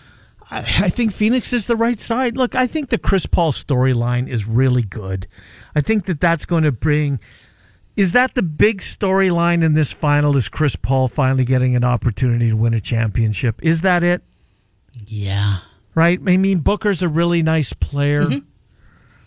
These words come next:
Speaker 1: Um,
Speaker 2: We're seeing Ayton
Speaker 1: Williams is a nice story.
Speaker 2: grow into a
Speaker 1: Mm-hmm.
Speaker 2: number one pick.
Speaker 1: Mm-hmm. Yeah.
Speaker 2: Is he ever going to be the guys that went behind him? Is he gonna be Trae Young? Is he gonna be Lucic, Luka Doncic?
Speaker 1: No.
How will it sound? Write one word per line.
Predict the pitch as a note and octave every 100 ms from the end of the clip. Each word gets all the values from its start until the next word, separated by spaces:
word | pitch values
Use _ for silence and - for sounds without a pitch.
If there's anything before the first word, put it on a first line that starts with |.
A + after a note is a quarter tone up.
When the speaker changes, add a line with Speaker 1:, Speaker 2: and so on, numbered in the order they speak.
| _ _ -
Speaker 1:
Um, | C3 C3+ C3+
Speaker 2:
We're | C3
seeing | C3+ A#3+ A#3 -
Ayton | G3+ F3+
Speaker 1:
Williams | F#3+ F#3+ F3 F3+
is | D#3+
a | D#3+
nice | D3 D3+ D#3 -
story. | - - C3+ C#3 C#3 C#3+ C3+
Speaker 2:
grow | D3 F3 F3
into | D#3+ E3 - D#3+ D#3 D3+ C#3+ C3
a | _ C3+
Speaker 1:
Mm-hmm. | D#3
Speaker 2:
number | F3 E3+
one | D#3 C#3 C3+
pick. | - -
Speaker 1:
Mm-hmm. | C3+ C3 D3 _
Yeah. | E3+ E3 F3+ C#3 F#2+ -
Speaker 2:
Is | - F3
he | F#3+ F#3+
ever | F3+ F#3
going | D3 D#3+ D#3+
to |
be | C3+ C#3+ C#3 C#3 C3+ G#2+ _ _ _ _ _ _ _ _
the | A#2+
guys | B2+ B2 A#2+
that | A#2
went | A#2+
behind | A2 G2 G#2+
him? | G#2 F#2+
Is | A2+ A#2+
he |
gonna | B2+ B2+
be | A#2+
Trae | A#2+ B2 A#2
Young? | A2 A2+
Is | A2+
he | A#2+
gonna | C3
be | B2
Lucic, | A#2+ A#2+ C3+ - -
Luka | D3 C3
Doncic? | A#2+ B2+ B2 C3+ C3+
Speaker 1:
No. | B2 G#2+